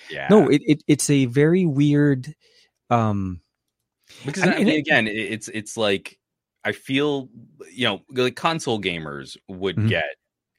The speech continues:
Speaker 1: angrier if there was an artificial software cap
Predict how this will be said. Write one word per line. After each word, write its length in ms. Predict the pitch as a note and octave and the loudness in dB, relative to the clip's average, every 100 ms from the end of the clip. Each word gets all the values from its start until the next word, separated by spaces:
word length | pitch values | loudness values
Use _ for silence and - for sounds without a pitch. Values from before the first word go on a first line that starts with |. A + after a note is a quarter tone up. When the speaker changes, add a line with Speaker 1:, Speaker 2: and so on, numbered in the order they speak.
| - | -4
Speaker 1:
angrier 800 | G2+ G2+ F2+ F2+ D#2+ D2+ D2 C#2+ | -4 -2 -6 -8 -8 -8 -10 -12
if 200 | F2+ F2+ | -10 -10
there 200 | F#2 F2+ | -6 -6
was 280 | F2 E2+ E2 | -4 -8 -8
an 140 | F2 E2 | -12 -12
artificial 760 | F2+ G2+ A#2 A#2 G#2 G2 F#2+ D#2+ | -6 -4 -4 -6 -6 -6 -8 -10
software 800 | - F#2 E2 - - E2+ D#2+ D2+ | -10 -8 -8 -8 -8 -6 -6 -8
cap 440 | - D2+ C#2+ A#1 | -14 -12 -10 -12